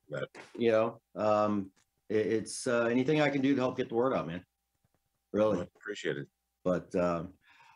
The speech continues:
Speaker 2: all right. So next up, we have the fantabulous, fantabulous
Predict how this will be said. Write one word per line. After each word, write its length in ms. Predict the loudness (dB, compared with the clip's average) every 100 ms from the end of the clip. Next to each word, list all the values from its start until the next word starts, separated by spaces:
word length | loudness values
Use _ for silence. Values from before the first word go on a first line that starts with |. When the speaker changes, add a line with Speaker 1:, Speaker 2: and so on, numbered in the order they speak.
| _
Speaker 2:
all 100 | 4
right. 280 | 4 4 2
So 220 | 4 4 4
next 340 | 4 2 2
up, 320 | 4 4 2 -8 _
we 200 | 2 6
have 260 | 6 6 4
the 100 | 2
fantabulous, 1120 | 2 0 2 2 2 4 4 4 4 2 -2 -10 -18 _ -20 -18 -20 -20 -8 0
fantabulous 1040 | 2 2 4 4 4 2 2 2 0 -8